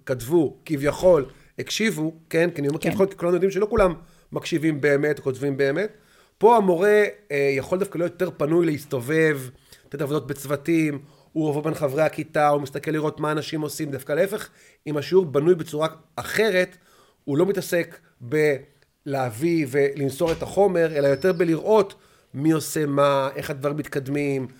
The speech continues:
Speaker 1: הוא יכול להסתובב סביב הכיתה ולא מול הכיתה. אז
Speaker 2: כלומר,
Speaker 1: השיעור בעצם
Speaker 2: המורה,
Speaker 1: נראה
Speaker 2: המורה
Speaker 1: אחרת.
Speaker 2: דינמי,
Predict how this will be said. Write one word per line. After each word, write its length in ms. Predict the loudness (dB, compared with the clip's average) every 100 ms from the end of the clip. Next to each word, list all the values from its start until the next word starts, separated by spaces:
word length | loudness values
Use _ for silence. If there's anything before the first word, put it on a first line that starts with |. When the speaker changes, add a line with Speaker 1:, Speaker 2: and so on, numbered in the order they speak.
| _ _
Speaker 1:
הוא 100 | -2
יכול 180 | 0 2
להסתובב 340 | 0 0 -2 -4
סביב 320 | -6 -2 -2
הכיתה 720 | -4 -8 _ -12 -4 0 2
ולא 420 | 2 4 2 2 -6 _ _ _ _ -6
מול 200 | 4 6
הכיתה. 460 | 4 0 0 0 0 -8 _ _ _
אז 80 | -4
Speaker 2:
כלומר, 180 | 4 6
Speaker 1:
השיעור 120 | 6
בעצם 40 |
Speaker 2:
המורה, 160 | 8 8
Speaker 1:
נראה 120 | 8
Speaker 2:
המורה 280 | 8 6 4
Speaker 1:
אחרת. 120 | 2
Speaker 2:
דינמי, 720 | 0 2 2 4 4 2 -2